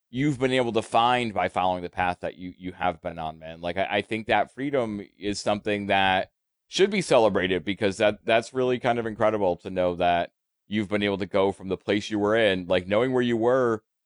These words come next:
you know, thinking about that helium tank, you know, you know, your dark story, like, knowing where you are now, I, I think is, is, shows the power of, of being able to do the work and, and see ch-,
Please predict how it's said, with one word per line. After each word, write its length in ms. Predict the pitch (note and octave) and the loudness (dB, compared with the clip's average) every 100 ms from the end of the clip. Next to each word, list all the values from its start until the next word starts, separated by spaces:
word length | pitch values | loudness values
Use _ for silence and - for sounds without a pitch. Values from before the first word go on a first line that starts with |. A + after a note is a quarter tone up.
| _ - | _ -6
you 100 | A2+ | 0
know, 400 | G#2+ G2+ G2 - _ _ | 2 2 0 -6 _ _
thinking 280 | B2+ B2+ C3 | -4 -2 0
about 260 | A#2+ A2+ A2 | 2 2 2
that 160 | G#2+ | 0
helium 420 | G#2 D3+ D#3 A2 | 2 0 0 -2
tank, 400 | F#2+ F#2+ F2+ F2 - | -4 -2 -2 -4 -10
you 100 | G#2 | -4
know, 340 | G2 G2 G2 - | -2 -2 -2 -6
you 160 | G#2+ G#2 | -6 -4
know, 120 | G2+ | -4
your 200 | G2+ G2 | -4 -2
dark 300 | A2 B2 - | 0 0 -2
story, 640 | - E3 G3+ F#3 G#2+ F#2+ | -6 0 2 4 2 0
like, 400 | G2 G2 F#2+ F#2 - _ _ _ _ - | 0 2 2 0 -6 _ _ _ _ -6
knowing 300 | G#2+ C#3 D3+ | 0 2 2
where 100 | D3+ | 0
you 160 | C#3+ C#3 | 2 2
are 120 | B2+ | 2
now, 260 | C3 C#3 | 2 2
I, 220 | A2+ F#2+ G2+ | 2 2 0
I 60 | |
think 260 | G2 A2 G#2+ | -2 -8 -4
is, 280 | A2 G#2 _ | -6 -6 _
is, 460 | G#2+ G#2 F#2+ - _ _ _ | -4 -4 -6 -16 _ _ _
shows 480 | - C#3 D3+ D#3 | -2 2 2 0
the 120 | - A#2+ | -2 -6
power 540 | A2 A2 A#2 A#2+ A#2 | 0 2 4 2 2
of, 240 | G2+ G2 - | 0 -2 -4
of 200 | G2+ F#2 - | -4 -4 -6
being 200 | G#2+ G#2 | -6 -4
able 140 | G2+ | -6
to 100 | G2 | -8
do 180 | G2 G2+ | -10 -8
the 100 | F#2 | -6
work 320 | F2+ F#2 F2 _ _ E2+ | -2 0 -2 _ _ -12
and, 220 | F2+ F2 | -10 -10
and 220 | F2+ F2 | -14 -16
see 340 | - F#2+ F#2 | -14 -10 -10
ch-, 120 | - | -10